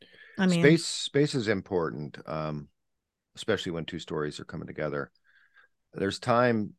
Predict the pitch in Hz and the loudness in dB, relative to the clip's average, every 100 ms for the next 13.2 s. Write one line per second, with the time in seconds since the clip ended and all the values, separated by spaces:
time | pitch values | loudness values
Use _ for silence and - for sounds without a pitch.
0 | - 107 104 - 113 - - _ _ _ | -8 -4 -4 -2 -4 -4 -12 _ _ _
1 | _ _ _ _ _ _ _ _ _ _ | _ _ _ _ _ _ _ _ _ _
2 | _ _ - - 160 - 160 123 104 107 | _ _ 2 6 6 6 6 6 4 2
3 | 98 - 101 95 101 101 101 101 98 98 | 2 0 0 2 4 2 0 2 4 2
4 | - _ _ _ _ _ _ _ _ _ | 0 _ _ _ _ _ _ _ _ _
5 | _ _ _ _ _ _ _ _ _ _ | _ _ _ _ _ _ _ _ _ _
6 | _ _ _ _ _ _ _ _ _ _ | _ _ _ _ _ _ _ _ _ _
7 | _ _ _ - 113 104 104 107 107 107 | _ _ _ -2 0 2 2 2 2 2
8 | 95 - 98 - 90 95 92 95 - 98 | 0 -2 -6 -4 -2 -2 -2 -6 -8 -4
9 | 98 - - 104 95 101 107 92 _ _ | -2 -2 -4 0 2 2 -2 -8 _ _
10 | _ _ _ _ _ _ _ _ _ _ | _ _ _ _ _ _ _ _ _ _
11 | _ _ _ 98 131 156 123 - 123 104 | _ _ _ -4 2 2 0 0 2 4
12 | 87 90 95 82 - 71 67 64 58 55 | 4 2 2 -2 -6 -8 -8 -8 -10 -12
13 | 50 - | -14 -16